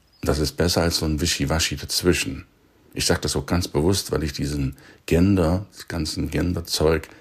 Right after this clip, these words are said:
überhaupt nichts abgewinnen kann und weil ich da auch nicht mitmache. Für mich gibt es eine ganz klare Regelung. Es gibt Männer, es gibt Frauen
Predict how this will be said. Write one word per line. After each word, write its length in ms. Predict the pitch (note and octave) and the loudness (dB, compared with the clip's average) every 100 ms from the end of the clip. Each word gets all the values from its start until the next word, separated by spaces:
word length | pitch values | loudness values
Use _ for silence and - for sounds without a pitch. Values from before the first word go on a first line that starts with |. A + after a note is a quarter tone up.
| - _ | -20 _
überhaupt 400 | D2 D2 D2 - | -2 -2 -2 -4
nichts 220 | F2+ - | -2 -2
abgewinnen 540 | - - - C2 C2 C#2 | -4 -4 -2 0 -2 -2
kann 320 | C#2+ D2 F2+ | -2 -2 -2
und 100 | D2 | -2
weil 100 | D2+ | -2
ich 80 | - | -2
da 100 | - | -2
auch 100 | C2+ | -2
nicht 140 | C2 | -2
mitmache. 460 | C#2+ C#2 C#2+ - F#2+ _ - - - | 0 -2 -4 -8 -12 _ -20 -20 -6
Für 120 | C#2+ | 0
mich 160 | D2+ - | 2 2
gibt 260 | C#2+ - | -6 -4
es 200 | - - - - | -6 -6 -10 -8
eine 100 | - | -2
ganz 200 | D#2+ - | 0 0
klare 320 | C#2+ C2 B1+ | -4 -4 2
Regelung. 380 | F2 F2+ F#2 F2 | 2 4 2 0
Es 120 | - | -4
gibt 200 | - - | -6 0
Männer, 360 | D2 E2 E2 F2 | 2 2 -2 -6
es 160 | - | -6
gibt 120 | - - | -6 -6
Frauen 440 | - D2+ D#2+ D#2 | 0 2 2 0